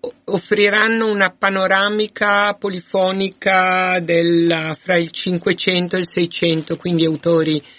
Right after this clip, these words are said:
italiani e non italiani, quindi ci sarà Tomás de Victoria, ci sarà Orlando Di Lasso, Josquin des Prez, Palestrina,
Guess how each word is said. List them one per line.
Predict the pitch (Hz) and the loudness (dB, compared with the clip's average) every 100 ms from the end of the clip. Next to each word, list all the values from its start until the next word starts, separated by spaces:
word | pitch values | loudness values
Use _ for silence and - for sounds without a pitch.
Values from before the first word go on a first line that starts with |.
| - - _ | -20 -20 _
italiani | 156 151 160 165 160 165 175 185 175 | -6 -2 0 4 4 4 2 -2 -4
e | |
non | 156 151 151 | -4 -4 -4
italiani, | 151 - 151 143 139 151 165 165 160 | -4 -4 -4 -2 -2 0 0 0 -6
quindi | - 147 143 139 139 143 _ - | -6 -8 -6 -6 -8 -10 _ -16
ci | - | -14
sarà | - 143 135 135 131 | -8 -6 -4 -4 -6
Tomás | 147 139 139 139 | -6 -4 -4 -4
de | 139 | -6
Victoria, | 135 135 _ 139 139 147 151 147 147 143 - - - - - _ | -6 -10 _ -4 0 0 2 2 2 -2 -16 -20 -20 -20 -20 _
ci | - 269 | -16 -16
sarà | - 147 143 | -6 0 0
Orlando | 143 147 147 143 | 2 -2 -2 -4
Di | 135 143 | -4 0
Lasso, | 156 160 160 - - - 160 156 | 2 4 2 -4 -12 -4 0 0
Josquin | 147 147 - - 139 | -2 -6 -8 -6 -4
des | 139 135 | -4 -6
Prez, | - 160 165 165 160 156 | -2 2 4 4 0 -2
Palestrina, | 156 143 139 - - 165 160 160 156 156 156 156 | -6 -6 -6 -8 -6 -4 -2 -2 -2 0 0 -4